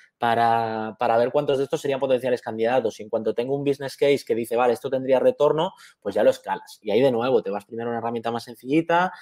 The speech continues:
que a poder ser, pues tenga versiones para ir incrementando y, y vas aumentando, ¿no? Em, tipos de herramientas, pues... Depende, depende del momento. O sea, al final, ¿qué vas a necesitar? Vas a necesitar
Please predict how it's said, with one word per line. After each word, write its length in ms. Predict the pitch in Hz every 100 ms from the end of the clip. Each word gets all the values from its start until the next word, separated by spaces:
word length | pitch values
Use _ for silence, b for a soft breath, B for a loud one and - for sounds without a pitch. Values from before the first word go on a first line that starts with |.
| B -
que 80 | 104
a 40 |
poder 200 | 107 110
ser, 240 | - 127
pues 140 | 113 -
tenga 300 | 113 113 104
versiones 420 | 113 107 123 113
para 140 | - 107
ir 80 | 113
incrementando 640 | 113 113 113 127 147 151 B B -
y, 400 | 101 95 90 -
y 100 | 107
vas 180 | 98 117
aumentando, 560 | 107 92 92 92 87
¿no? 160 | 101 139 B B B
Em, 840 | - 113 110 107 107 107 107 107 107
tipos 260 | 160 185
de 60 | 180
herramientas, 800 | 170 165 190 165 104 101 - _ _ _ -
pues... 460 | 113 - - - _ _ _ -
Depende, 720 | 113 135 151 165 151 127 117
depende 340 | 117 117 147
del 160 | 165 120
momento. 440 | 101 120 156 92
O 40 | 85
sea, 140 | 98
al 80 | 101
final, 380 | 117 123 151 156 B B B
¿qué 100 | 139
vas 180 | 139 143
a 60 | 135
necesitar? 560 | 113 110 107 - -
Vas 160 | 87 -
a 60 | 131
necesitar 600 | 127 127 123 143 185